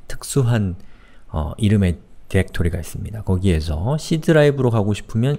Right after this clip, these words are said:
C라고 하면 이제 여러분은 C 드라이브에 현재 위치하고 있는 것이고요. 자,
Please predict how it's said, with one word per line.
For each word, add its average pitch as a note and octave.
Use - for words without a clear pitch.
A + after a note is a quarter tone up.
C라고 -
하면 A2+
이제 A2+
여러분은 G2+
C -
드라이브에 A#2
현재 F2+
위치하고 E2
있는 E2
것이고요. E2
자, A#2